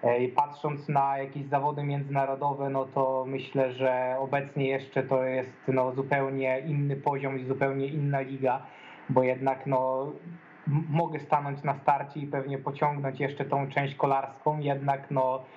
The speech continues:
na biegu to nie jest jeszcze ewidentnie ten poziom, bo jednak tam biegają jeszcze jakieś, myślę, z piętnaście, dwadzieścia sekund szybciej na kilometr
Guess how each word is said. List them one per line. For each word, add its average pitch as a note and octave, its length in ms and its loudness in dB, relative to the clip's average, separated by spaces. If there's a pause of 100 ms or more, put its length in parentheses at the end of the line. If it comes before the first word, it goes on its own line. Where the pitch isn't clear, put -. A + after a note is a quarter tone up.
(340)
na C3+ 160 4
biegu C#3 420 -2
to B2+ 360 0 (840)
nie C3 160 4
jest B2+ 200 0
jeszcze C3 260 0
ewidentnie C3 840 0
ten C3 140 0
poziom, C3 360 0
bo B2+ 100 4
jednak B2 300 0
tam B2+ 160 0
biegają B2 420 0
jeszcze B2+ 280 0
jakieś, A#2+ 280 -2
myślę, B2+ 280 0
z - 80 -10
piętnaście, C3 600 0
dwadzieścia B2+ 440 0
sekund C3+ 360 -2
szybciej C#3 320 0
na B2+ 80 2
kilometr C3 460 0